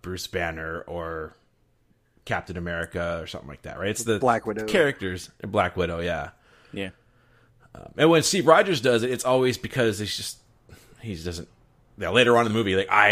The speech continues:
Speaker 1: am Groot, I am Steve Rogers." Like, but that's just him. That's not him making a joke. That's just <laughs>
Speaker 3: <laughs>
Speaker 1: him, be-,
Speaker 3: Okay.
Speaker 1: him being Steve Rogers. So, um, so yes, I'm a
Speaker 3: The, the
Speaker 1: hypocrite.
Speaker 3: straight man, as it were.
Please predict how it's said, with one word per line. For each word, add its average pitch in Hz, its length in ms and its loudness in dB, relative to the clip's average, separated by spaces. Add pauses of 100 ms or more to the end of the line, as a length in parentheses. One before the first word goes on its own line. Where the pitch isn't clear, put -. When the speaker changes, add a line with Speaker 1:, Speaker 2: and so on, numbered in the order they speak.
Speaker 1:
am 98 120 -4
Groot, 101 280 -6
I 104 200 -4
am 87 100 -6
Steve 95 300 -10
Rogers." 98 320 0
Like, 107 200 -8
but - 80 -12
that's 160 180 0
just 151 160 -4
him. 165 220 2
That's 131 200 -4
not 151 100 -4
him 131 240 -8
making 113 240 -4
a 95 60 -6
joke. 135 380 0
That's 104 260 -6
just 101 220 -10 (480)
<laughs> - 360 -14
Speaker 3:
<laughs> 123 260 -12
Speaker 1:
him, 165 500 -8
be-, 147 120 -12
Speaker 3:
Okay. - 420 -14
Speaker 1:
him 131 160 -10
being 131 280 -12
Steve 131 240 -14
Rogers. 113 360 -6
So, 58 220 -16 (720)
um, - 140 -20 (760)
so - 120 0
yes, 196 180 4
I'm 170 60 4
a - 20 4
Speaker 3:
The, 170 60 4
the 151 40 2
Speaker 1:
hypocrite. 156 380 4
Speaker 3:
straight 170 260 4
man, 113 220 2
as 104 140 -6
it - 80 -10
were. 98 240 -6